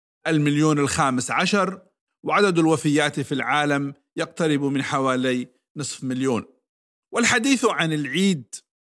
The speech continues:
بل العيدين، في زمن الجائحة فيه محاولة للوقوف مع الذات، ذواتنا كلنا. كيف نستشعر العيد؟ كيف نتعامل مع العيد؟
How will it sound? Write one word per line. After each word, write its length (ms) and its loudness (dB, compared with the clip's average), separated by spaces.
بل 220 2
العيدين، 800 2
في 120 -6
زمن 360 2
الجائحة 840 -2
فيه 320 4
محاولة 1040 2
للوقوف 540 4
مع 280 2
الذات، 600 -2
ذواتنا 720 2
كلنا. 920 0
كيف 220 2
نستشعر 640 0
العيد؟ 500 -2
كيف 240 0
نتعامل 680 0
مع 340 -2
العيد؟ 500 -4